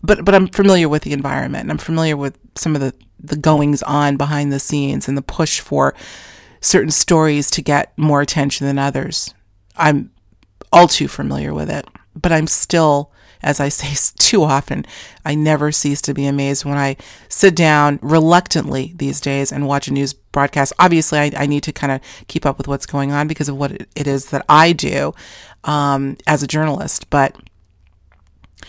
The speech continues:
there are days where I will time out on a typical thirty-minute broadcast, which of course, you've got a lot of commercials in there. So you're talking roughly, oh, really just fifteen to eighteen minutes of actual news, maybe not even that.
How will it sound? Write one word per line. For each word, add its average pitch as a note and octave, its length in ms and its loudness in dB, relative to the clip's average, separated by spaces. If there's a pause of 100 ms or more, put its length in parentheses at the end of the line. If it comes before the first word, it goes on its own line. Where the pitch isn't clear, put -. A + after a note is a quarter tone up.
(340)
there E3+ 160 6
are E3 40 4
days E3 280 4
where D#3+ 140 2
I D#3 140 6
will C#3+ 160 0
time D#3+ 400 0
out D3+ 400 0
on C#3+ 100 -2
a C#3+ 100 -4
typical D3+ 360 -2
thirty-minute D3+ 880 -2
broadcast, D3 640 0
which D3+ 140 -2
of D#3 100 -2
course, - 520 2
you've - 200 -10
got D#3+ 100 2
a D3+ 60 2
lot D3 120 2
of C#3+ 60 -4
commercials C#3+ 420 -6
in C#3+ 80 -2
there. D3 120 -4
So F3 140 -4
you're G#3 60 -2
talking F3 440 0
roughly, C#3+ 800 0
oh, F3 340 4 (320)
really G4 220 2
just E3 200 -2
fifteen E3 360 -2
to - 100 -10 (300)
eighteen F3 500 0
minutes D#3+ 440 -2
of C#3+ 140 0
actual D3 380 0
news, D3 300 -2
maybe D#3 160 0
not D3 160 -2
even C#3+ 240 -2
that. C#3+ 400 -2